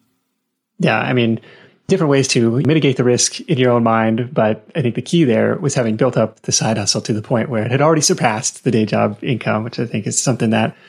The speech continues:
a lot of people will, will definitely aspire to. So what's next? You got a lot going on. You mentioned your wife is joining the team. Anything else coming down the pipeline for the remainder of this year?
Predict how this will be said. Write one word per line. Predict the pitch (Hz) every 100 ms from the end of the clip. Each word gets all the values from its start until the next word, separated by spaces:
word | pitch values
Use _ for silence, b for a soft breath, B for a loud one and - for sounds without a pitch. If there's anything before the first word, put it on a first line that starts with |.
| b b
a | 120
lot | 107
of | -
people | 139 110
will, | 113 104 113
will | 143
definitely | 127 - 117 113 -
aspire | - - 113 110
to. | - 107 107 b b b b b b -
So | 147
what's | 170 180
next? | 233 -
You |
got | 156
a | 147
lot | 170 151
going | 156
on. | 156 190
You |
mentioned | 139 -
your | 123
wife | 127 147
is | 147
joining | 143 143
the | 135
team. | - 151 147 160 190 190 B B -
Anything | 160 165 147
else | 156
coming | - 151
down | 147 147
the | 156
pipeline | - 143 139 165 165
for | 135
the |
remainder | 131 139 135
of | 139
this | 139
year? | 147 185